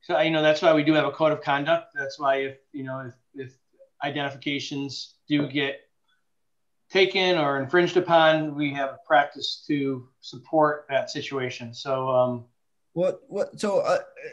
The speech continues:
Speaker 2: I think that's right, and more with regulation. What about our, our, I guess, algorithm, for lack of a better word, that,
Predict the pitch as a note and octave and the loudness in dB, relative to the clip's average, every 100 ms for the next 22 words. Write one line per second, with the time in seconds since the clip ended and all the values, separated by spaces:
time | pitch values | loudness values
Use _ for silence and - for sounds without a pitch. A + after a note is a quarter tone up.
0 | - _ _ E3 - _ F#3 F3+ G3+ F#3 | -18 _ _ -20 -20 _ 0 0 4 4
1 | D#3 - D#3+ D#3+ C3+ D#3+ E3 D#3+ D3+ D#3+ | 4 4 4 4 2 0 2 4 2 2
2 | D#3 C#3+ D3 D#3 D3 D3 F3+ F#3+ D#3 D#3+ | 2 2 2 0 0 4 6 6 2 4
3 | D3+ C#3+ - C#3 C#3 - - - - C#3 | 2 2 -2 2 2 0 -12 -20 -6 -2
4 | C#3+ D3 - - D3+ E3+ D#3 D#3+ D#3+ D#3+ | 0 -2 -2 0 2 2 2 0 0 -2
5 | D3+ C#3+ D3 D#3 C#3+ D3+ D3+ D3 D3 D#3 | 0 2 0 0 -2 0 0 2 0 0
6 | - C#3 | 2 2